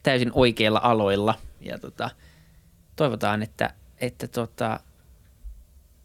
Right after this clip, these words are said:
tästä tulee niin kova menestystarina, kun, kun täm-, nää ens-, ens metrit näyttäisi, että siitä tulee, niin me toivotetaan paljon tsemppiä ja jäädään seuraamaan matkaa. Ja siinä vaiheessa, kun meillä on sähköautot, niin tiedetään, mihin,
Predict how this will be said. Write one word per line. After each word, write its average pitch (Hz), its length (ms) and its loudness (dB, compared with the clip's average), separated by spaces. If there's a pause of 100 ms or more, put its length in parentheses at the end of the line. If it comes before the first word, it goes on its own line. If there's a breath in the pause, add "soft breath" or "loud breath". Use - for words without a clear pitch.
(200)
tästä - 220 -8
tulee 123 180 -2
niin 131 240 -6
kova 131 220 0
menestystarina, 120 680 -4
kun, 117 280 -8 (180)
kun 123 280 -8 (680)
täm-, 123 240 -6
nää 131 300 0
ens-, 131 400 0
ens 135 360 -2 (220)
metrit 127 420 -4
näyttäisi, 110 520 -2
että - 100 -14
siitä 120 160 -8
tulee, 73 300 -8
niin 80 180 -14 (220)
me 135 100 -12
toivotetaan 107 480 -6 (500 soft breath)
paljon 131 220 4
tsemppiä 117 460 0
ja 101 60 2
jäädään 104 240 2
seuraamaan 98 460 -2
matkaa. 101 440 -6
Ja 107 140 -8
siinä 110 240 -8
vaiheessa, 110 280 -8
kun - 120 -14
meillä 110 180 -8
on 113 120 -12
sähköautot, - 680 -8
niin 139 120 -10
tiedetään, 123 420 -8
mihin, 113 200 -10